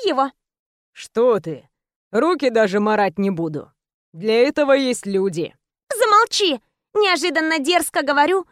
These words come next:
Speaker 1: не хочу слышать про его работу или не работу. Он сразу скалится, ему нравится то, как я разговариваю.
Speaker 2: «Меня можно заставить замолчать.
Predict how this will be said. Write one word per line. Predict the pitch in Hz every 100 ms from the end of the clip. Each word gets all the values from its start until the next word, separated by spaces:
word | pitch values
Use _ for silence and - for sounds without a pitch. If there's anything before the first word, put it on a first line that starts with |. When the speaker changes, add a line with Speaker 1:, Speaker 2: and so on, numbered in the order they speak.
| _ _ -
Speaker 1:
не | 440 427
хочу | 403 - 349
слышать | 330 320 294 302 -
про | 349
его | 320 311
работу | 302 277 392 - 247 - _ -
или | 415 330
не | 285 277
работу. | 240 226 220 220 _ _ _ _ _ -
Он | 427 339
сразу | 349 339 294 311
скалится, | - 370 285 220 - 208 - _ _
ему | 440 427 392
нравится | 370 330 254 254 311 277
то, | 339 480
как | 440 392
я | 330 277
разговариваю. | 285 277 233 208 196 202 190 _ _ _ _ _ _ _ _ -
Speaker 2:
«Меня | 175 233 269
можно | 262 208 196 240 220
заставить | 233 - 208 185 180
замолчать. | 156 180 175 165 160 127 -